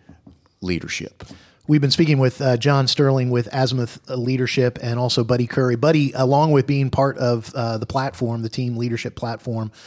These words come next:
Speaker 2: uh, you also have an organization that's kinda near and dear to you, and, and you're heading it up, uh, called Kids and Pros. Talk a little bit about that.
Speaker 1: Well, Kids and Pros was started, uh, God, twenty-three years ago, and we've, we've, uh, conducted over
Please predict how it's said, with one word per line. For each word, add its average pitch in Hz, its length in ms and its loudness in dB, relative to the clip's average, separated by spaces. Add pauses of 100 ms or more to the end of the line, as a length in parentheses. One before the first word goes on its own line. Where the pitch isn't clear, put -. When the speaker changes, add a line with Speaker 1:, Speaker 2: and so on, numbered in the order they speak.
(280)
Speaker 2:
uh, 123 220 -2
you 165 220 4
also 120 460 0
have 113 380 -2
an 127 80 -2
organization 117 680 -2
that's 107 160 -8
kinda 113 220 -4
near 117 200 -6
and 107 100 -6
dear 113 160 0
to 107 80 -6
you, 110 280 0
and, 104 200 -6
and 110 200 -8
you're 113 160 -4
heading 110 300 -4
it 110 80 -4
up, 113 240 -6
uh, 107 160 -4 (100)
called 110 220 -6
Kids 120 220 -2
and 107 120 -8
Pros. 98 260 -6
Talk 147 200 -8
a 127 40 -4
little 117 180 -2
bit 95 100 -6
about 85 240 -12
that. 71 160 -16 (300)
Speaker 1:
Well, 117 100 0
Kids 165 320 2
and 104 100 0
Pros 110 300 2
was 85 140 -2
started, 82 600 -2
uh, 78 220 -10
God, 98 300 -6
twenty-three 87 460 -4
years 78 200 -8
ago, 69 380 -14
and 76 100 -12
we've, 82 460 -8 (600)
we've, 92 280 0
uh, 80 140 -2
conducted 85 520 -6
over 78 300 -8